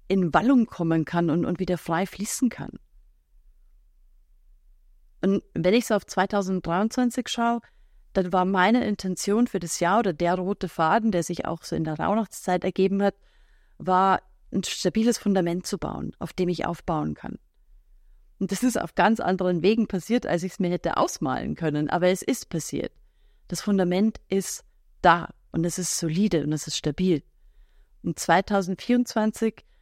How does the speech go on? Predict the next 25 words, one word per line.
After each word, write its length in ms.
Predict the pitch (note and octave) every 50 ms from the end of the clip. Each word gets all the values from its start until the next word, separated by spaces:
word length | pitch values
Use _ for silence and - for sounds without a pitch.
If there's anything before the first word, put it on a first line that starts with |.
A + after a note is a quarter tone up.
| _ _ _ _ _ - - _
ist 140 | - F#3+ F3+
es 160 | G#3+ G3 -
jetzt 240 | G#3 G3 - - -
so 100 | - G3+
die 460 | E3+ - F3 E3 F3 F3 E3+ E3+ D#3 - _ _ _ _ - - - - _ _ - - - - - _ _ _ -
Leidenschaft, 680 | F3 F#3 F#3 - A#3 B3 A3 G3+ - G#3 G3 G3 - -
der 80 | E3+ D#3+
Spaß 600 | - - - - - - - - A3+ - - -
und, 320 | - G3+ F#3+ F#3+ F#3+ -
und 140 | - F#3 -
auch 220 | - - F3+ -
wieder 180 | A3+ G#3+ G3 F#3+
dieses, 460 | F3+ - E3+ - F3 F3+ E3 - - - - - - _ _ -
diese 160 | F#3 E3+ F#3
Lust 340 | E3+ F#3+ B3+ - - - -
am 120 | F#3 E3+ F3
Spielen, 840 | - - - - - G#3+ B3 B3 G3 E3 F3+ G3 G#3+ A3+ A#3 A#3+ - _ _ -
dass 120 | F#3 F3+
ich 120 | G3 F#3+ -
gern 200 | F#3 F3 F3 - -
auf 240 | F#3 F3+ G#3+ - -
das 180 | A3 G3 -
Fundament 640 | - - G3+ G3 F#3+ F#3 F3 F3 F3 F3+ E3+ - -
stellen 520 | - - - - E3+ E3+ E3+ D#3+ D3+ C#3+
möchte, 520 | C#3 - - - - - - D3 D3+ D#3+